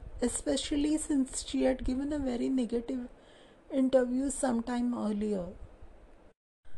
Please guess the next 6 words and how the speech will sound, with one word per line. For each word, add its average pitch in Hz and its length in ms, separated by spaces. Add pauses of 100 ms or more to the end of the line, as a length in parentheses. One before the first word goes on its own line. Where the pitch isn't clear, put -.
(280)
But 302 200
still, 311 500 (500)
whatever 294 540
faint 277 460
hopes 254 600
there 247 240